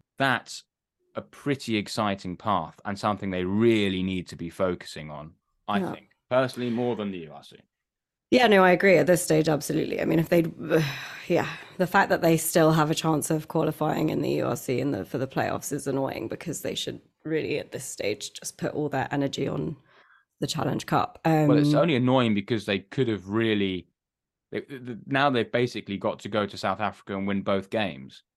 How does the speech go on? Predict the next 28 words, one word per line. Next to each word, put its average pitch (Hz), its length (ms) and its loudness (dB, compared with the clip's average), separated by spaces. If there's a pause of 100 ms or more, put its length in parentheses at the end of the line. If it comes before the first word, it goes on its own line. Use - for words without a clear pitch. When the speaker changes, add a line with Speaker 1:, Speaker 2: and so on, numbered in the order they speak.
(200)
Speaker 1:
Whereas 98 640 0
before, 101 640 -2 (540)
you 117 80 -2
know, 95 80 2
if 98 120 -2
they 117 180 0
won 110 260 2
at 98 60 -4
the 98 60 -4
weekend, 98 480 -2
they 95 120 -2
could 98 120 -10
go 107 100 2
to 101 60 -2
South 101 220 -2
Africa 101 280 -2
and 98 80 -2
win 98 180 -2
one 107 240 2
game, 85 200 -2
and 90 120 -4
that 92 100 -6
probably 101 200 -6
would 95 100 0
have 87 60 -8
been 92 120 -2
enough. 95 420 -4 (220)
Speaker 2:
Mm-hmm. 165 800 2